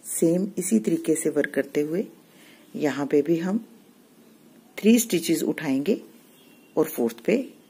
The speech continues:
टकिंग करेंगे और फोर्थ पे हम टकिंग कर देंगे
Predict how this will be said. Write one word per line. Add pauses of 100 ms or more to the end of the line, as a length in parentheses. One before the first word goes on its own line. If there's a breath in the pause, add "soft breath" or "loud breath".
टकिंग
करेंगे (1400)
और (260)
फोर्थ
पे
हम (260)
टकिंग
कर
देंगे